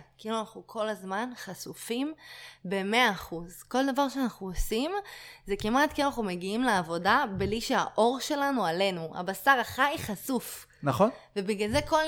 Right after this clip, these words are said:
Speaker 1: נגיעה יכולה הכי לערער, והכי כאילו, הכי לטלטל.
Speaker 2: נכון.
Speaker 1: ו-, ו-, ואני חושבת שבסופו של דבר,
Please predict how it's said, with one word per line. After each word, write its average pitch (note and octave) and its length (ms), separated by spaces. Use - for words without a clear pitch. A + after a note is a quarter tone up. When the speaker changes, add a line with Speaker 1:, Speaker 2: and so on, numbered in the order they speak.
Speaker 1:
נגיעה C#4 520
יכולה G#3 460
הכי D4 280
לערער, C4+ 640
והכי G3+ 340
כאילו, A#3 680
הכי C4+ 400
לטלטל. C4+ 840
Speaker 2:
נכון. D#3 260
Speaker 1:
ו-, G3 40
ו-, G3+ 80
ואני F#3+ 340
חושבת D#4+ 640
שבסופו G3+ 560
של E4 200
דבר, G#3 560